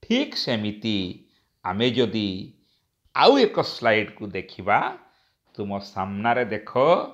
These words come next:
କେତେ ରଙ୍ଗ, କେତେ ବେରଙ୍ଗର ପକ୍ଷୀମାନେ ଅଛନ୍ତି, ଫୁଲମାନେ ଅଛନ୍ତି, ପ୍ରଜାପତିମାନେ ଅଛନ୍ତି।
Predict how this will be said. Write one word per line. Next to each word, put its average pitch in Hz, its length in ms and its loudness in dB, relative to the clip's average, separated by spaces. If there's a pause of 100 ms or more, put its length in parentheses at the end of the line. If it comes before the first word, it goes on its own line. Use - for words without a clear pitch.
(560)
କେତେ 120 320 -4
ରଙ୍ଗ, 101 440 -2 (920)
କେତେ 110 220 -6
ବେରଙ୍ଗର 131 640 2 (880)
ପକ୍ଷୀମାନେ 107 640 -4
ଅଛନ୍ତି, 139 500 -8
ଫୁଲମାନେ 104 600 -4
ଅଛନ୍ତି, 98 580 -10
ପ୍ରଜାପତିମାନେ 98 1040 -6
ଅଛନ୍ତି। 95 600 -12